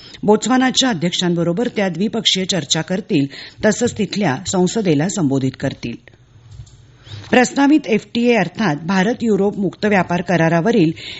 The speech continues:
युरोपियन युनियनच्या शिष्टमंडळासोबत नवी दिल्लीत सुरू असलेल्या वाटाघाटींचा काल समारोप झाला.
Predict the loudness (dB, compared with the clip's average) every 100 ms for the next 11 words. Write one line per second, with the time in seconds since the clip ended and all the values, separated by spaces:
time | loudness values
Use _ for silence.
0 | 2 4 6 4 4 4 4 2 0 -2
1 | -2 -4 -2 -2 -2 0 0 0 -2 -4
2 | -2 -2 -2 -8 -16 -2 2 2 2 0
3 | -2 -4 -4 -2 -2 -2 -2 -2 -2 -4
4 | -2 -2 0 0 0 0 -2 0 -2 -2
5 | 0 0 0 -2 -2 -4 -4